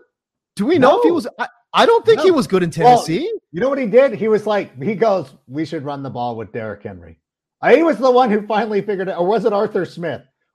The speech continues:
Speaker 2: One of
Speaker 1: No,
Speaker 2: those
Speaker 1: that
Speaker 2: two
Speaker 1: was
Speaker 2: guys.
Speaker 1: Arthur Smith.
Speaker 2: That was
Speaker 1: That
Speaker 2: Arthur
Speaker 1: was
Speaker 2: Smith.
Speaker 1: Arthur Smith.
Speaker 2: But he
Speaker 1: It, it
Speaker 2: wasn't
Speaker 1: wasn't
Speaker 2: Yeah.
Speaker 1: 'cause
Speaker 2: He
Speaker 1: it
Speaker 2: wasn't
Speaker 1: wasn't,
Speaker 2: even
Speaker 1: it,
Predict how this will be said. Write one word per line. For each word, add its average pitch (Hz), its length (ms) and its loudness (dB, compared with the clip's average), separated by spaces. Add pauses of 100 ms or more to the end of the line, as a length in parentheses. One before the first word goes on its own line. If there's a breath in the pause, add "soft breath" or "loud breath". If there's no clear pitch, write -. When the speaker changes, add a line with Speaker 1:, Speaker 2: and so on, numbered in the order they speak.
Speaker 2:
One 202 160 0
of 226 40 4
Speaker 1:
No, 381 140 6
Speaker 2:
those 277 80 0
Speaker 1:
that 330 100 4
Speaker 2:
two 415 60 -2
Speaker 1:
was - 160 -2
Speaker 2:
guys. 381 80 -2
Speaker 1:
Arthur 415 240 2
Smith. 403 560 -2 (140)
Speaker 2:
That 117 100 -14
was 120 200 -10
Speaker 1:
That - 100 0
Speaker 2:
Arthur 349 140 6
Speaker 1:
was 392 120 4
Speaker 2:
Smith. 349 100 2
Speaker 1:
Arthur 381 260 2
Smith. 392 340 -4
Speaker 2:
But - 100 0
he 196 80 2
Speaker 1:
It, 240 40 4
it 240 40 2
Speaker 2:
wasn't 247 200 4
Speaker 1:
wasn't 349 380 0 (500)
Speaker 2:
Yeah. 107 280 -12 (100)
Speaker 1:
'cause 302 140 4
Speaker 2:
He 220 80 4
Speaker 1:
it 240 40 2
Speaker 2:
wasn't 277 180 8
Speaker 1:
wasn't, 269 180 0
Speaker 2:
even 320 360 -2
Speaker 1:
it, - 40 -14